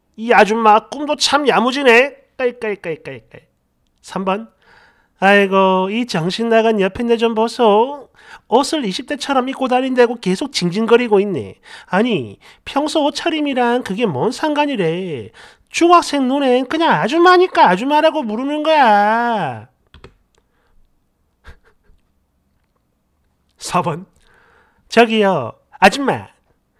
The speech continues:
님이 아무리 옷을 그렇게 입어도 아줌마는 그냥 아줌마예요.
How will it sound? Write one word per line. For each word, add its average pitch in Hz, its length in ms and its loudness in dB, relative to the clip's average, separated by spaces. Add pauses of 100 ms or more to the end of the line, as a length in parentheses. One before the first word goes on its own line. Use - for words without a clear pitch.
(220)
님이 233 680 0
아무리 233 440 -2
옷을 247 260 -2
그렇게 262 400 -6
입어도 190 680 -4
아줌마는 285 500 0
그냥 311 260 0
아줌마예요. 165 1080 -2